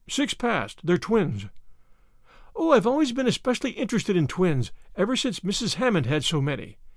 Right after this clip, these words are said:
said Anne eagerly. "Are they pretty?" "Goodness, you couldn't tell. They were too dirty. Davy had been out making mud pies,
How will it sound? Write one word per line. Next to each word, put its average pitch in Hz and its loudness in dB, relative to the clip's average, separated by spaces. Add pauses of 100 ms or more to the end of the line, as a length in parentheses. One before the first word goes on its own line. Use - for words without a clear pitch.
(240)
said - -2
Anne 160 2
eagerly. 123 2 (520)
"Are 143 2
they 131 4
pretty?" 262 0 (1300)
"Goodness, 160 6
you 156 0
couldn't 233 0
tell. 190 -4 (400)
They 185 4
were 226 2
too 285 4
dirty. 156 0 (600)
Davy 254 8
had 196 4
been 170 4
out 175 2
making 185 2
mud 220 6
pies, 131 0